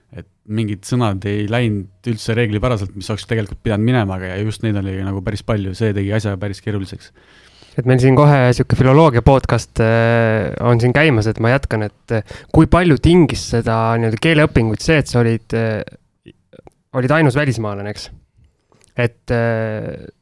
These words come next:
Speaker 2: sa nagu pidid seda keelt õppima, et muidu jäid nagu jänni, ongi see riietusruumi jutud ja kõik läksid sinust mööda muidu.
Speaker 1: Jah, selles mõttes ma mäletan hästi, kui kunagi Raplas olin ja, ja meil oli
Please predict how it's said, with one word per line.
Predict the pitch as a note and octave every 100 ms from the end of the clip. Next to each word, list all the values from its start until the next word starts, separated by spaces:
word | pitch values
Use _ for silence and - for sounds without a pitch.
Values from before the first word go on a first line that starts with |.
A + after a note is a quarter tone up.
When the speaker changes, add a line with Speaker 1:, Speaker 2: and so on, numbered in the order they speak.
| _
Speaker 2:
sa | - A#2+
nagu | A#2+ -
pidid | E3+ E3+ B2 -
seda | G#2+ A2+
keelt | C#3+ A#2 B2+
õppima, | B2 - A#2 G#2+ G#2
et | G2+
muidu | A#2+ A#2
jäid | G#2+ G#2+ G2+
nagu | G2+
jänni, | A#2 A#2+ G2 G2 F2+ B1 G#2+
ongi | G#2+ G2+
see | G#2+
riietusruumi | B2 A2+ - A#2 A2+
jutud | C#3 A#2 G2
ja | F#2+
kõik | G#2+ -
läksid | A2 -
sinust | A#2+ A2+ D3
mööda | A#2+ G2
muidu. | G2+ F#2 _ - - _ _ _
Speaker 1:
Jah, | C#3 D#3
selles | - D#3+
mõttes | B2+ - B2
ma | A#2+
mäletan | D#3+ C#3+ - A2+
hästi, | C3 - A2
kui | G2 G2+ G2 G2 G2+ G2+ -
kunagi | B2 A2 G#2 G#2 G2+ G2+
Raplas | G#2 C3+ A2 G#2
olin | G#2+ G#2 F#2+
ja, | F#2+ F#2+ F#2+ F2+ _ _ _ _ _ -
ja | F#2+ G2+
meil | G#2 A2
oli | G#2+